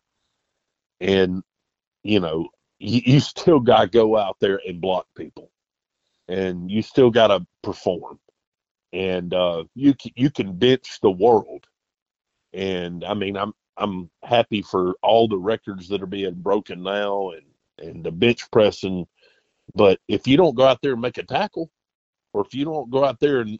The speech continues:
and, and pick up the blitz and linebacker, you're, you're not gonna play. I mean, they're just <laughs> not gonna put you on the field if you can't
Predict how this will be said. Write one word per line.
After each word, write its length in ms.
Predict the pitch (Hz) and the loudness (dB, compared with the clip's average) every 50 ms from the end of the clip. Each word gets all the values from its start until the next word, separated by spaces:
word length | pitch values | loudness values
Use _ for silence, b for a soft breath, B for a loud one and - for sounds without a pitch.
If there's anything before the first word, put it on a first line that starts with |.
| - _ | -14 _
and, 260 | 117 110 101 98 95 - _ _ _ _ | -10 -8 -8 -8 -12 -14 _ _ _ _
and 200 | - 104 95 82 - | -10 -10 -10 -8 -6
pick 200 | - 151 - - | -6 -2 0 0
up 140 | 131 - - | 0 0 0
the 160 | 117 101 95 92 - _ | -2 -2 -2 -4 -8 _
blitz 400 | - 127 110 123 156 - - - | -12 -8 0 2 2 2 4 2
and 100 | 131 120 | 0 2
linebacker, 640 | 127 151 165 180 185 190 196 190 - - 170 165 165 - _ _ _ _ _ _ _ _ _ _ _ _ _ _ _ _ | 2 2 2 0 0 -2 -4 -4 -4 -6 -8 -8 -8 -12 _ _ _ _ _ _ _ _ _ _ _ _ _ _ _ _
you're, 180 | - 131 139 - - | -6 -6 -6 -4 0
you're 160 | 131 143 170 | 2 2 4
not 200 | 190 214 196 170 | 4 2 0 2
gonna 200 | 156 151 131 113 | 2 2 2 2
play. 340 | - - - - - 453 - - - _ _ _ _ _ _ _ _ _ _ _ _ _ _ | 0 -2 -2 -2 -2 -4 -8 -14 -20 _ _ _ _ _ _ _ _ _ _ _ _ _ _
I 60 | 110 | -2
mean, 160 | 117 131 131 | 0 0 4
they're 140 | 131 143 143 | 4 4 4
just 280 | 143 185 170 - - - | 6 2 2 2 0 -2
<laughs> 0 | |
not 220 | - - 185 - | -2 -2 -2 0
gonna 220 | 127 170 160 113 - | 2 2 2 2 2
put 280 | - 190 180 - - | 4 4 4 4 2
you 140 | - 156 147 | -4 -6 -4
on 80 | 139 113 | -4 -6
the 100 | 104 - | -6 -8
field 480 | - - 170 220 196 127 92 90 82 - - | -2 0 2 2 2 0 -2 -6 -14 -6 -4
if 180 | 123 117 - | -4 -4 -2
you 140 | 123 117 113 | -6 -8 -8
can't 380 | - - 151 151 139 131 120 | -4 -2 0 2 2 0 0